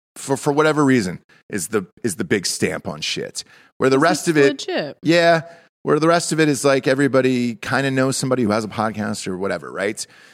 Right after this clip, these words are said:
Speaker 1: Um, but the people that I got to be with were, it was fucking crazy. Um,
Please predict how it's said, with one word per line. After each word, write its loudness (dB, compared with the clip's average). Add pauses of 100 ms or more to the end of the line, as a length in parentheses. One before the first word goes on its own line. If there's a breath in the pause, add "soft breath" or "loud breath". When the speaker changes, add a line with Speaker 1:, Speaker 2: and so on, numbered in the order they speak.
(140)
Speaker 1:
Um, 0
but -2
the 2
people 0
that 6
I 4
got 2
to -2
be 4
with 0
were, 0
it -4
was -4
fucking -6
crazy. -4 (320 soft breath)
Um, -4